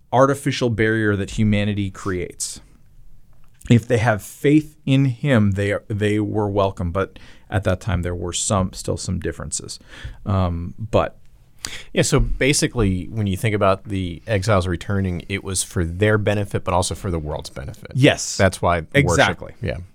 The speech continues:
Speaker 1: Exactly. So, um, so yeah, so here's the, here's the next question, and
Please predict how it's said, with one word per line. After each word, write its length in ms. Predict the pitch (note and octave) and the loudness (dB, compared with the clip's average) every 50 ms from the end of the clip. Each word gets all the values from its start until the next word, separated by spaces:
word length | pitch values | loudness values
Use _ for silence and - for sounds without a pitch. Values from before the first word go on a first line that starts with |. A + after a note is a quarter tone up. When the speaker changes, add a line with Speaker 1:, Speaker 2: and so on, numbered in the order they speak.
| - | -4
Speaker 1:
Exactly. 580 | - A2 G#2+ G2 G#2 E2+ D2+ C#2+ - G1+ G#1 - - - - - - - - - - | -2 -2 0 0 0 -2 -2 -4 -8 -12 -12 -12 -14 -18 -20 -20 -18 -18 -18 -16 -12
So, 420 | - - - - B2+ G2+ - - - - - - - - - - | -10 -4 2 4 4 4 4 2 -6 -16 -16 -16 -16 -16 -8 -2
um, 640 | B2 A2+ G#2+ G#2 G2+ F#2+ F#2 F2+ F2+ D#2+ D2 A#1 - - - - - - - - - - - - - - - - - - - - - - - - - - - - - - - _ _ _ _ _ - - - - _ - - - - - - - _ _ _ _ _ _ - _ _ _ _ _ _ _ _ _ _ _ _ _ _ _ _ _ _ _ _ _ _ _ _ - - _ _ _ _ _ _ _ - | -2 0 0 2 0 0 -2 -2 -4 -6 -8 -10 -12 -16 -20 -20 -20 -20 -20 -20 -20 -20 -20 -20 -20 -20 -20 -20 -20 -20 -20 -20 -20 -20 -20 -20 -20 -20 -20 -20 -20 -20 -20 _ _ _ _ _ -20 -20 -20 -20 _ -20 -20 -20 -20 -20 -20 -20 _ _ _ _ _ _ -20 _ _ _ _ _ _ _ _ _ _ _ _ _ _ _ _ _ _ _ _ _ _ _ _ -20 -20 _ _ _ _ _ _ _ -18
so 200 | - - - A#2+ | -12 -6 -2 0
yeah, 160 | A#2 B2 B2 | 0 0 0
so 220 | G#2+ - - A#2+ G#2 | -2 -2 -2 -2 -2
here's 380 | - - C3 C#3+ D#3 D#3+ D3+ | 0 0 0 0 0 0 0
the, 160 | C#3+ B2+ B2+ | 2 2 4
here's 280 | B2 B2 B2 C3+ C3 B2 | 4 4 2 -2 -2 -2
the 80 | A#2+ A#2 | -2 -2
next 240 | A#2 A#2 A#2 - - | -2 -2 -4 -6 -6
question, 340 | - A#2+ A2+ - - - F#2 | -4 -4 -4 -2 -4 -6 -6
and 340 | - - G2 G2+ G2+ G2+ | -4 -2 0 0 0 0